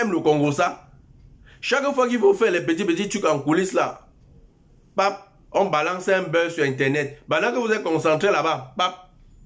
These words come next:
l'affaire passe tout doucement. Ne soyez pas surpris quand on vous dit que <laughs> le Joe qui était là-bas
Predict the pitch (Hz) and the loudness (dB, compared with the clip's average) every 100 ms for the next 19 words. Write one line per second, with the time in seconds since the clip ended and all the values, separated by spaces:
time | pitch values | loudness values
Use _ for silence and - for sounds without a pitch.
0 | - 120 127 170 - 156 151 - _ - | -6 -4 -2 -4 -2 -2 -2 -4 _ -8
1 | 196 135 127 131 135 151 185 214 202 - | -4 -2 0 0 0 0 0 0 -2 -4
2 | - 165 165 190 165 151 156 151 151 - | -4 -2 -2 -2 -4 -6 -4 -6 -6 -16
3 | - - - - 208 202 185 170 160 151 | -20 -12 -10 -2 0 0 0 2 2 2
4 | 214 208 185 175 180 143 151 - | 2 2 -2 -2 0 0 -2 -4